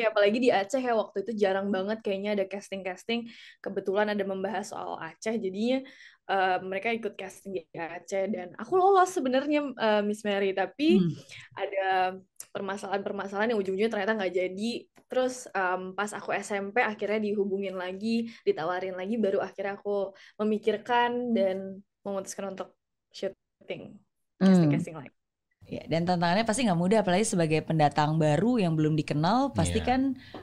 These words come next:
Speaker 2: banyak banget tuh mungkin, eh, pemikiran-pemikiran orang atau perkataan, perkataan-perkataan yang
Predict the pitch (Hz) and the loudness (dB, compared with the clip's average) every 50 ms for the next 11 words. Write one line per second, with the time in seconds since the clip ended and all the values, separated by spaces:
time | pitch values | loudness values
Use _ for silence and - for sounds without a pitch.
0 | - - - - 156 175 180 180 185 180 185 196 190 190 214 247 254 254 - 247 | -16 -18 -12 0 2 2 4 4 2 2 4 4 4 4 4 0 -2 -2 -2 -2
1 | 247 247 240 233 240 - 190 196 196 196 202 214 214 220 214 214 208 - - 175 | 0 0 0 -2 -4 -4 -2 -2 -2 0 0 2 2 2 2 0 -2 0 2 4
2 | 175 175 175 170 175 - 185 190 185 180 - 180 185 190 196 190 185 180 190 180 | 6 6 6 4 4 4 4 4 4 4 4 4 4 4 4 4 2 2 2 2
3 | 185 175 165 196 208 226 226 214 202 196 185 - 180 180 - 180 - 175 175 180 | 2 4 4 4 4 4 2 2 0 -2 0 0 0 0 0 2 2 2 2 2
4 | - - 196 190 - 180 175 - 175 180 185 196 196 - 180 180 - 160 180 220 | 0 -4 -4 0 0 2 4 4 2 2 2 -2 0 0 0 2 4 4 4 6
5 | 240 240 214 190 180 | 6 4 4 4 2